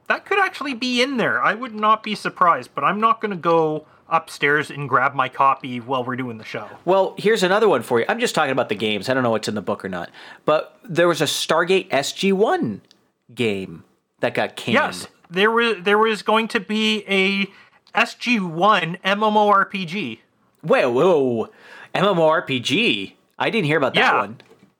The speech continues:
Speaker 1: Yeah, and so, like, you'd all be, you'd all be playing, like, well, I mean, a lot of people would be playing as U S A F, uh,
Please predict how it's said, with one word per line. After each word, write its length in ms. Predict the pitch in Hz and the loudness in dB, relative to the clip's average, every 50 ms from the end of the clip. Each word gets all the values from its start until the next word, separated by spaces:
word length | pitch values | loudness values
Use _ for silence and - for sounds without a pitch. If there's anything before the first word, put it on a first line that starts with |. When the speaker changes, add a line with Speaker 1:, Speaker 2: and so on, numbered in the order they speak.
| _ _ _ _ _ - | _ _ _ _ _ -4
Speaker 1:
Yeah, 400 | 170 226 294 254 170 135 123 123 - - | -2 0 2 2 0 0 -4 -6 -8 -8
and 480 | 185 196 202 202 208 185 160 196 190 | -6 -6 -4 -4 -6 -8 -10 -14 -8
so, 300 | - - 220 214 208 208 | -2 2 4 4 4 4
like, 420 | 202 196 202 196 190 190 - - _ _ _ _ _ _ _ _ _ _ _ _ - | 4 4 2 2 0 0 -6 -12 _ _ _ _ _ _ _ _ _ _ _ _ -4
you'd 180 | 185 214 220 196 | -2 0 2 4
all 260 | 202 202 202 214 226 | 4 6 6 4 4
be, 180 | 185 233 233 208 | 2 0 -4 -4
you'd 240 | - 180 208 220 202 | -4 -2 0 2 2
all 120 | 208 214 | 2 2
be 120 | 202 220 214 | 0 -2 -4
playing, 520 | - - 214 214 220 214 202 190 180 175 | -2 0 0 2 2 2 0 -2 -4 -2
like, 320 | 170 160 156 156 156 - - - _ _ _ _ _ _ _ _ _ _ _ | 0 0 0 -2 -4 -8 -14 -20 _ _ _ _ _ _ _ _ _ _ _
well, 260 | - 180 175 151 147 - | 0 2 2 2 2 0
I 120 | - 160 | -2 -4
mean, 240 | 165 170 170 165 156 | -4 -2 -2 -2 0
a 60 | 147 | 0
lot 260 | 139 143 151 156 156 151 | 2 2 4 2 2 0
of 60 | 151 | -2
people 280 | - 170 160 - 147 | -6 -8 -6 -4 -4
would 120 | 143 147 135 | -4 -4 -4
be 100 | 147 139 | -6 -8
playing 520 | 143 - - 156 147 143 139 135 135 143 - | -6 -2 -2 0 0 0 -4 -6 -8 -10 -6
as 840 | 147 151 139 135 135 131 131 131 131 131 127 127 127 123 - - - - - - - _ _ | -2 -2 0 0 0 0 -2 -2 -2 -2 -4 -6 -8 -8 -10 -12 -16 -18 -20 -20 -20 _ _
U 240 | - 156 165 185 180 | -6 -2 0 2 2
S 220 | 180 170 - - | 2 0 -2 0
A 160 | 185 180 170 170 | 0 2 4 4
F, 500 | 175 170 170 165 - - - - - - | 6 4 4 2 0 -6 -20 -6 0 2
uh, 320 | 170 151 143 139 139 147 | 4 4 4 4 2 0